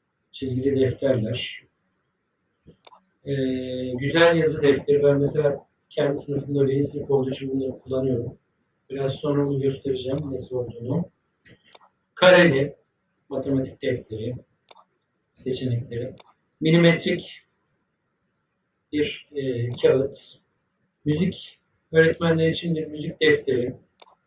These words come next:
sayfası. Ve renkli sayfalar. E, süslü. Mesela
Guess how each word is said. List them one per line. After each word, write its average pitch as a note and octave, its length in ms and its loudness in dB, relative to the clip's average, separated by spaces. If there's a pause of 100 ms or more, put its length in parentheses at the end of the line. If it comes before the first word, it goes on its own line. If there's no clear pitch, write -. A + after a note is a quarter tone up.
(180)
sayfası. A#2+ 720 -6 (800)
Ve F3 380 4
renkli D3 760 4 (1040)
sayfalar. - 960 -2 (2000)
E, C#3+ 80 -10 (560)
süslü. C#3+ 640 2 (380)
Mesela A#2+ 500 -8